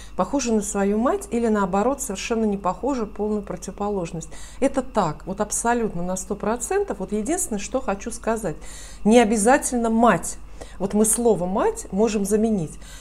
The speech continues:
Мужчина выбирает себе женщину, ну, в жены там или в спутницу жизни, да, выбирает себе женщину, похожую на женщину,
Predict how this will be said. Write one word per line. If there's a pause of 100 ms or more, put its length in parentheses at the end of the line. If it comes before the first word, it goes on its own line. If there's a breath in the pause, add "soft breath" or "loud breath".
(140 loud breath)
Мужчина
выбирает
себе
женщину,
ну,
в
жены
там
или
в
спутницу
жизни,
да, (540 loud breath)
выбирает
себе
женщину, (500 loud breath)
похожую
на (480 loud breath)
женщину,